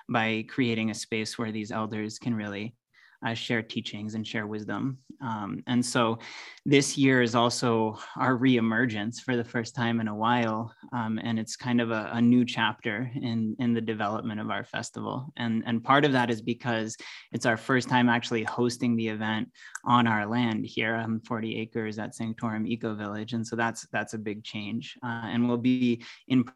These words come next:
person with people for four days. Um, so yeah, I mean, it's a, it's a limited capacity, intimate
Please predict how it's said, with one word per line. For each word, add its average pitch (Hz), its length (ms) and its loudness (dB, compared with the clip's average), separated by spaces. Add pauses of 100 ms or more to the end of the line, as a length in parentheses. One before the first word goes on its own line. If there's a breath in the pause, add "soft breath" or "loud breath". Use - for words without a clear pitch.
(160)
person 117 400 0
with 110 160 -8
people 110 380 -6 (240)
for 120 100 -12
four 117 320 -2
days. 107 540 -10 (160)
Um, 107 440 -6 (420 loud breath)
so - 140 0
yeah, 143 200 8
I 120 80 6
mean, 120 140 6
it's 120 180 -2
a, 113 180 0
it's - 160 -6
a 123 40 0
limited 120 320 4
capacity, 117 680 -2
intimate 113 460 -2